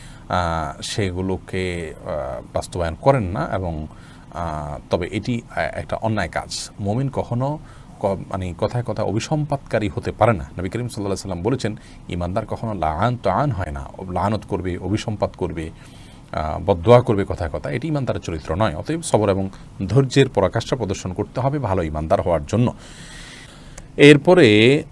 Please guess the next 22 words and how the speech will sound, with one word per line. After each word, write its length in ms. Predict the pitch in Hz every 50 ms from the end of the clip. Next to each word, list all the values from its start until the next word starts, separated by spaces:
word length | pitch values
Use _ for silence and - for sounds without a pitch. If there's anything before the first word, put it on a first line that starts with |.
| - - - -
মনিরা 460 | 113 117 127 139 151 175 185 190 190
মনি 200 | 196 196 190 190
জানতে 260 | 180 185 170 160 180
চেয়েছেন, 320 | 165 185 170 - 185 175 143
মন 200 | 175 175 160 151
থেকে 220 | 160 170 170 170
হিংসা 280 | 147 151 151 151 165 143
দূর 160 | 143 147 135
করার 240 | 135 147 147 147 156
উপায় 240 | 147 - 196 180
কি? 140 | - - 202
কারোর 260 | 151 - - 120 123
প্রতি 180 | 123 131 127 131
যদি 120 | 131 120
হিংসা 280 | 110 123 131 - - 131
হয়, 240 | 117 131 127 127 127
তার 180 | - 101 92
জন্য 160 | 92 104 101 98
বেশি 200 | 98 98 - 120
বেশি 120 | 104 110
দোয়া 180 | 113 117 110 101
করবেন, 340 | - 113 113 120 117 117